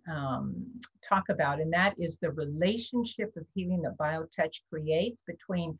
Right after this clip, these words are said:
the associate, or the one who is performing the procedures, the touching the points, and the recipient,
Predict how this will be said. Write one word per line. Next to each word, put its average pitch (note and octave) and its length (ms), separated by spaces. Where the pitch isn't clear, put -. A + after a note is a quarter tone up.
the F3 120
associate, E3+ 880
or F3+ 140
the F3 120
one G3 360
who G#3 280
is E3+ 180
performing F#3 1000
the F3 60
procedures, D#3 920
the C3+ 220
touching F#3 320
the C#3+ 180
points, C#3+ 280
and G3+ 160
the A3 100
recipient, G#3 720